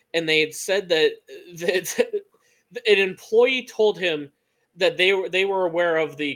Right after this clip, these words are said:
quote, "problem with the toilet," since there had been previous incidents, the lawsuit says,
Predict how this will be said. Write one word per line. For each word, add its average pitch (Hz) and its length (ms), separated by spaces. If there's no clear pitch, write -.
quote, 156 380
"problem 190 540
with 180 160
the 151 100
toilet," 131 580
since 185 260
there 175 120
had 160 100
been 160 180
previous 262 760
incidents, 185 560
the 135 80
lawsuit 117 520
says, 110 420